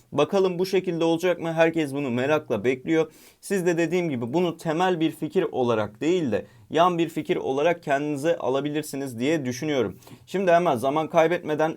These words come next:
e, geleneksel marketlere değinelim. S and P beş yüz endeksinde son durumlar neler? Evet arkadaşlar, S and P beş yüz endeksine niye bakıyoruz diye soracak olursanız bana karakteristik yapısı nedeniyle genellikle Bitcoin'e çok benzer hareketler yaptığını görüyoruz biz S and P beş yüz endeksinin.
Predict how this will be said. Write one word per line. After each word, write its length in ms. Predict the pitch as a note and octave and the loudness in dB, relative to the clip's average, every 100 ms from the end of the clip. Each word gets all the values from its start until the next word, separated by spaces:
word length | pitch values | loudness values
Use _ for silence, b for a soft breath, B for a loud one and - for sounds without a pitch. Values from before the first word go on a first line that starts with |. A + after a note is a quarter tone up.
| - | -4
e, 160 | A#2 A2 | -2 0
geleneksel 600 | A2+ C#3 D#3+ D#3 F3 D#3 | 0 0 0 0 0 2
marketlere 600 | C#3+ C3+ D#3+ B2+ D3+ D3+ | 2 0 -2 0 0 0
değinelim. 540 | C#3 C3+ C3+ C#3+ G#2+ | -2 -4 -4 -4 -6
S 140 | A#2 D3 | -4 -4
and 120 | C#3+ | -2
P 140 | D3+ | -2
beş 200 | C3 D3+ | 0 -2
yüz 80 | C#3 | -2
endeksinde 480 | C3+ C3 C3 C#3+ D3+ | -4 -4 -6 -4 -6
son 280 | D3+ C#3+ C3 | -4 -6 -2
durumlar 440 | B2 A#2+ C#3+ D3+ | -2 -2 -2 -4
neler? 220 | C3 A#2 - | -6 -10 -12
Evet 120 | F#3 | -4
arkadaşlar, 640 | F3+ F3 D3+ D3 B2+ D3+ | -2 0 2 4 4 2
S 120 | D3+ F#3+ | 4 4
and 180 | F#3 | 4
P 160 | F3+ F3+ | 4 6
beş 200 | F3+ F#3 | 4 4
yüz 140 | F#3 | 0
endeksine 640 | - D#3 D#3+ D#3+ - F#3 F3 | -2 0 0 -2 -2 0 2
niye 220 | D#3 F3 | 2 6
bakıyoruz 520 | D#3+ D3+ E3 D#3 D3 | 6 4 0 0 0
diye 140 | D3 D#3 | 0 0
soracak 440 | D#3+ C#3+ D3+ D3+ | 2 2 2 0
olursanız 520 | D3+ D#3 D3+ C3 A#2 | 0 -2 -4 -4 -2
bana 240 | D3+ D#3+ D3+ | 0 0 -2
karakteristik 760 | D#3 D#3+ E3 E3+ F3 G3 F#3+ | 0 0 0 -2 -2 -4 0
yapısı 400 | D3+ D3+ D3+ D#3+ | 0 0 -6 -4
nedeniyle 460 | C3 C3 D#3+ F3+ D3 | -2 0 2 2 0
genellikle 760 | A#2 C3 D#3 E3+ F3+ D3+ C3+ | 0 -2 0 -2 -2 -4 -4
Bitcoin'e 600 | E3 F#3+ - D3+ D3+ E3+ | -6 -6 -4 -2 -2 -4
çok 280 | E3+ F#3+ F#3+ | -2 -2 0
benzer 340 | D#3 D#3 F3 | -2 2 2
hareketler 600 | D#3 C#3 C#3+ - A#2 D3+ | 2 0 -2 -4 -2 0
yaptığını 420 | D#3+ C#3+ - D#3+ D3+ | 2 0 -2 -6 -4
görüyoruz 500 | C3+ C#3+ E3 D3+ D#3 | -2 0 0 -2 -6
biz 120 | D#3+ | -8
S 280 | G2 B2 C#3 | -6 -4 -4
and 120 | C#3 | -2
P 180 | E3 C#3 | -2 0
beş 220 | D#3+ E3 | -2 -2
yüz 120 | D3 | -8
endeksinin. 640 | C3 C3 C3 B2+ B2 A2 | -6 -2 -2 -4 -8 -8